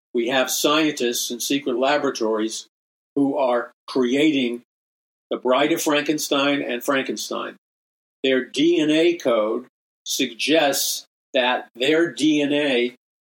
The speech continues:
is an illicit mixture between the human female D N A and fallen angel D N A. Their, their, their D N A also suggests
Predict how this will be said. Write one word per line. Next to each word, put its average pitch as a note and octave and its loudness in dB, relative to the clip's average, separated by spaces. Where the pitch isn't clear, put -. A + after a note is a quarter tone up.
is B2+ 0
an C#3+ -2
illicit D3 0
mixture C#3+ -2
between B2 -4
the A#2+ -2
human C#3 0
female C3+ 0
D A2 -2
N G#2+ -4
A A2+ -8
and A#2+ -2
fallen C#3+ 2
angel C#3+ 0
D G#2+ -4
N G#2 -6
A. G#2+ -6
Their, C3 2
their, B2+ 0
their B2+ -4
D D#3+ 2
N D3 2
A D3+ 2
also D#3+ 2
suggests A#2+ -2